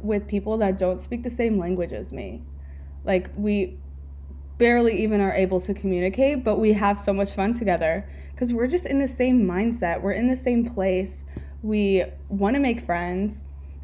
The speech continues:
and I've realized that it's easier to make friends when you're traveling. For me, at least. And I've heard that it's very similar with a lot of other travelers.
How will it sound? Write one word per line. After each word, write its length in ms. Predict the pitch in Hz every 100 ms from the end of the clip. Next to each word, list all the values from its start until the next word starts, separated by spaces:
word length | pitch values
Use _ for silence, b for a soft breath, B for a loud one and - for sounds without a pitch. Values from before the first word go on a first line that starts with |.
| - 214
and 440 | 208 214 208 208 - - -
I've 200 | 233 220
realized 480 | 202 208 269 349 339
that 160 | 262 254
it's 220 | 240 -
easier 360 | 196 196 262 311
to 140 | 285
make 180 | 269 269
friends 560 | - 170 170 220 220 -
when 200 | 202 196
you're 100 | 185
traveling. 600 | 180 160 - 113 101 220 - - - B B B B -
For 180 | 262 269
me, 220 | 226 202
at 120 | 156
least. 360 | 165 185 233 -
And 160 | 208 220
I've 360 | 190 254 330
heard 440 | 240 214 214 214 - -
that 200 | 196 180
it's 200 | 180 185
very 260 | 190 180 175
similar 400 | 175 170 175 180
with 140 | 185
a 60 | 175
lot 180 | 165
of 80 | 170
other 260 | 156 156 185
travelers. 760 | 214 190 208 220 247 285 -